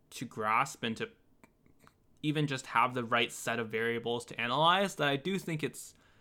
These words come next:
it, it's quite difficult to make a judgment. Like, I might be wrong. Robin might be right that this kind of slow decline is much more of a threat than a sharp kind of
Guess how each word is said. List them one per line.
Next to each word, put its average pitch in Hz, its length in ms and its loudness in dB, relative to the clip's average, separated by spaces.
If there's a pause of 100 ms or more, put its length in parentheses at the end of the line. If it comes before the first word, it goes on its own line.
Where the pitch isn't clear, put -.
(160)
it, 170 140 -2
it's 180 180 0
quite 269 240 6
difficult 151 400 2
to 131 60 -2
make 120 180 2
a 113 60 -8
judgment. - 460 -4
Like, 123 120 -8
I 165 80 6
might 196 180 2
be 127 100 -2
wrong. 120 520 2
Robin 127 320 2
might 120 140 0
be 117 120 -2
right 113 380 0
that 113 300 -2 (320)
this 123 160 -6
kind 123 120 2
of 110 60 -4
slow 120 260 0
decline 117 460 0
is 110 100 -4
much 113 200 -4
more 113 160 0
of 110 100 -2
a 107 40 -8
threat - 420 -4
than 107 140 -6
a 107 60 -8
sharp - 560 -4
kind 110 120 -10
of 107 100 -12